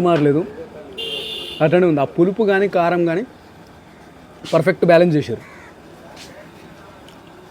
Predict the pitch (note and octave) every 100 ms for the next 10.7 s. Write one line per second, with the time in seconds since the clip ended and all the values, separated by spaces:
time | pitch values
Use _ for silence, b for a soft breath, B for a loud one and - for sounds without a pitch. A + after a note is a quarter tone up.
0 | - - - - C#3+ C#3 A#2+ G2+ - -
1 | - - - D3 D#3 D#3+ D3+ D#3 D3 F#3
2 | A#3+ - - - - - - - - -
3 | - - - - D3 D3 C3 A#2 - -
4 | - - D#3+ D#3 - - - - - -
5 | - - - - - - - - - -
6 | - - C#3+ C3 D#3+ E3 E3+ D#3+ D#3+ -
7 | G3+ G3 - D#3 D3+ D3+ D3+ - D#3+ F3
8 | G3 C#4+ - - - - - - - -
9 | - - - - - - - - - -
10 | - D3 C#3+ C#3 E3+ E3+ F3